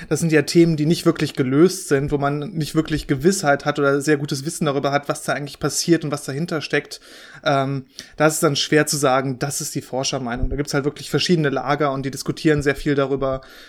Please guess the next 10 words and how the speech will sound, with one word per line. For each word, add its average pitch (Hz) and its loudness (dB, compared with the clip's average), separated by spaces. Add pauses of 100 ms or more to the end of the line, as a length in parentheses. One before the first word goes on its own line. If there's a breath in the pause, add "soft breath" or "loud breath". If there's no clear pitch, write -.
(120)
und 139 0
so 156 -8
eine 143 2
wirkliche 165 0
Antwort 143 -2
hat - -4
man 127 -2
halt 117 -6
noch 117 -8
nicht. - -14